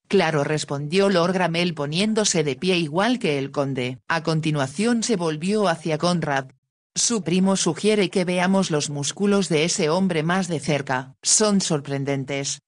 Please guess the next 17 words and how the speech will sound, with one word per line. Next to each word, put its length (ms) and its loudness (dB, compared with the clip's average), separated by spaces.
realmente 720 0
asombrosos. 1000 -2
Deberían 720 2
disecarlo 600 0
y 140 0
exponerlo 680 -2
en 120 -2
un 200 -2
museo". 680 -4
Lord 320 2
Gramel 400 -2
y 80 0
Denzil 480 0
bajaron 480 0
de 100 0
la 140 2
plataforma. 760 -4